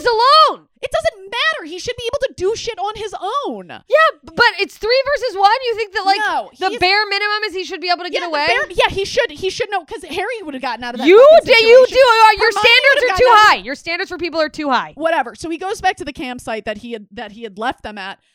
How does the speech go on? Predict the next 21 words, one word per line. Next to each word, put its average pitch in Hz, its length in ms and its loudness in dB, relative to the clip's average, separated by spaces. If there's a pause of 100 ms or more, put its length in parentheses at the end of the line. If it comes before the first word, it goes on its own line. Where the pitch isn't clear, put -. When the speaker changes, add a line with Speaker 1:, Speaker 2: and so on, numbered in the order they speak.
(240)
Speaker 2:
and 269 100 -14
they're 294 100 -14
not 277 280 -14
fucking 226 280 -16
there. 190 300 -18
And 247 160 -10
then 262 160 -8
when 269 120 -10
he's 254 220 -10
there, 359 420 -8 (160)
his 262 260 -14
il-, 277 120 -12
Deluminator 269 840 -10
Speaker 1:
He 254 60 -8
Speaker 2:
starts 285 220 -4
Speaker 1:
goes 285 120 4
Speaker 2:
making 285 140 2
Speaker 1:
home. 349 200 4
Speaker 2:
noises, 285 400 -6
and 233 100 -10
it - 80 -16